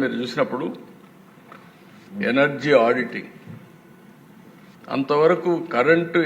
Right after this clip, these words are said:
ఎక్కడికి అమ్ముతున్నారు, ఎంతమంది దొంగతనం చేస్తున్నారు, ఏమవుతుందో తెలియని పరిస్థితి నుంచి ఎనర్జీ ఆడిటింగ్ తీసుకొచ్చాం. ఆడిటింగ్ తీసుకొచ్చి ఫస్ట్ టైమ్ దేశంలో రెండు వేల మూడు నాలుగుకి ఇరవై మూడు పర్సెంట్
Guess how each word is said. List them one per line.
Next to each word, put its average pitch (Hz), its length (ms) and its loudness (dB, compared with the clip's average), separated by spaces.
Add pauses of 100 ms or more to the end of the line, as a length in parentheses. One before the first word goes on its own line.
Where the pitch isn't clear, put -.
ఎక్కడికి 160 400 -2
అమ్ముతున్నారు, 151 680 -2 (280)
ఎంతమంది 139 360 -4
దొంగతనం 143 440 -2
చేస్తున్నారు, 139 580 0 (240)
ఏమవుతుందో 143 560 -2 (140)
తెలియని 123 340 -2
పరిస్థితి 131 360 -2
నుంచి 120 220 -6
ఎనర్జీ 117 380 -2
ఆడిటింగ్ 107 400 -2
తీసుకొచ్చాం. - 520 -14 (1400)
ఆడిటింగ్ 180 480 6
తీసుకొచ్చి 160 420 -4 (140)
ఫస్ట్ 151 400 -2
టైమ్ 160 260 6 (120)
దేశంలో 143 420 -2 (120)
రెండు 135 300 -2
వేల 139 220 2 (260)
మూడు 139 240 -2 (220)
నాలుగుకి 127 500 0 (1160)
ఇరవై 156 420 6 (260)
మూడు 147 260 0 (160)
పర్సెంట్ 143 500 0